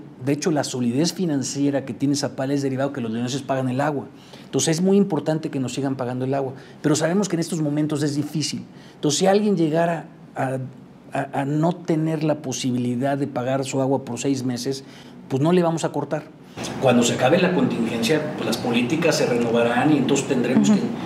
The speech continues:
Speaker 1: que, que, que entrar en lo mismo. Pero a fin de cuentas, ahorita no queremos que nadie se quede sin agua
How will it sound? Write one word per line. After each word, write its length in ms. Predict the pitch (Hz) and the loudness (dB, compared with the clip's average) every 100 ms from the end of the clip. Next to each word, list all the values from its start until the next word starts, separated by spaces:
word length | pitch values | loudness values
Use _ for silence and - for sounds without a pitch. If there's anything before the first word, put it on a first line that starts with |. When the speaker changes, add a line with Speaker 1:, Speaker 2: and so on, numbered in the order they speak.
| - - - | -8 -8 -2
Speaker 1:
que, 180 | 131 127 | 0 0
que, 60 | |
que 100 | - | 0
entrar 280 | 123 123 143 | 2 4 4
en 100 | 147 | 6
lo 80 | 143 | 4
mismo. 340 | 160 180 151 - - - - | 4 4 2 -2 -4 -8 -4
Pero 160 | 147 147 | 2 4
a 40 | |
fin 200 | 143 196 | 4 4
de 80 | 208 | 4
cuentas, 380 | 180 180 175 165 | 4 0 2 2
ahorita 260 | 151 151 156 | 2 2 2
no 240 | 160 160 | 2 2
queremos 440 | 165 151 156 151 | 2 2 4 2
que 100 | 147 | 0
nadie 200 | 139 143 | 0 2
se 180 | 139 143 | 0 -2
quede 180 | 143 139 | 2 2
sin 260 | - 127 135 | 2 0 0
agua 380 | 139 135 143 | 0 2 0